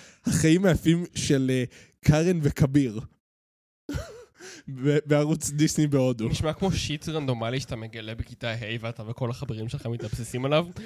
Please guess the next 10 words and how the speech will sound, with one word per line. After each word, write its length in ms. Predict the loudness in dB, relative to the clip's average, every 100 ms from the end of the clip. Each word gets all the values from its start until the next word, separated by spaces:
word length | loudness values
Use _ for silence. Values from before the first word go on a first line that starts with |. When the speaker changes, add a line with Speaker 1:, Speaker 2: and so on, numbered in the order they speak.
| -4
Speaker 2:
ראית 140 | -2 0
את 80 | 0
החיים 360 | 2 2 2
הסודיים 400 | 0 2 2 2
של 100 | 0
קארן 300 | 0 0 2 2
וכביר? 580 | 2 2 2 0 -2 -4 _ _ -8 -6 -6 -8
Speaker 1:
כן, 240 | 2 2 4
זה 180 | 2 0 0
כאילו, 360 | 0 4 4 2